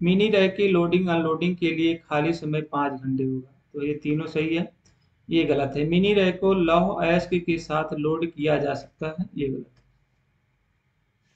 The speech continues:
अगला question है, विस्फोटकों को कितने वर्गों में बांटा गया है?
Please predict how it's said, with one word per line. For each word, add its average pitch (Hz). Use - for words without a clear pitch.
अगला 175
question 190
है, 160
विस्फोटकों 185
को 233
कितने 196
वर्गों 180
में 190
बांटा 165
गया 143
है? 151